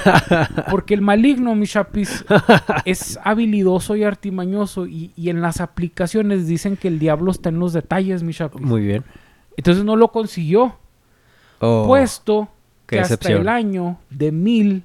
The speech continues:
Speaker 2: novecientos setenta y cinco, en esa universidad no se permitió que las mujeres accedieran a los estudios de pogra-, de posgrados de astronomía.
Speaker 1: Vaya.
Speaker 2: No la aceptaron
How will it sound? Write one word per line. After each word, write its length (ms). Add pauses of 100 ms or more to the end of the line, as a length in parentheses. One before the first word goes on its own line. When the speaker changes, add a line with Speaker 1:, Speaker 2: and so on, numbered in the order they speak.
Speaker 2:
novecientos 880
setenta 680
y 100
cinco, 560 (640)
en 200
esa 220
universidad 800
no 140
se 120
permitió 600
que 100
las 200
mujeres 520
accedieran 800
a 100
los 220
estudios 500
de 120
pogra-, 480
de 120
posgrados 680 (100)
de 160
astronomía. 560 (500)
Speaker 1:
Vaya. 500 (220)
Speaker 2:
No 280
la 100
aceptaron 560